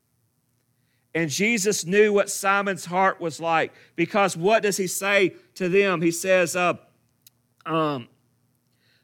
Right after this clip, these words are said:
uh, what does he say at the end of that verse, number forty-seven? It says, "For she loved much, but he who is forgiven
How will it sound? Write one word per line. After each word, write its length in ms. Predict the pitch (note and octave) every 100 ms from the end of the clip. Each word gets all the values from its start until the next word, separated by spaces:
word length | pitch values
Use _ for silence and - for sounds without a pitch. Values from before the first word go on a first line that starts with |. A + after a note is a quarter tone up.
| _ _ _ _
uh, 220 | D#3+ D3+ D3+
what 180 | F#3 G3+
does 120 | F#3+
he 80 | G3
say 240 | - G3+
at 120 | G3
the 120 | F#3+ F#3
end 120 | F#3
of 40 |
that 160 | F3+ D#3+
verse, 320 | F3+ F#3+ F3+
number 320 | F#3+ F3+ D#3+ - _
forty-seven? 540 | F#3+ G3 F#3+ G3 F#3+ F3
It 120 | D#3
says, 500 | - G3 F3+ D#3 - _ _ _
"For 320 | - G3+ G3
she 640 | - - A#3 A#3+ A#3+ A#3+ -
loved 640 | F3 G3+ G3+ G#3 F3 D3+
much, 500 | F#3 D#3+ A2 - - _ _ _ _
but 220 | E3+ D#3+
he 580 | C#3+ G#3+ C#4 C#4 C4 A3+
who 520 | F3 A#3 A#3+ A#3+ A#3 -
is 200 | G3+ G3+
forgiven 720 | G3+ E3+ F3 A#3 A3 A#3 G3+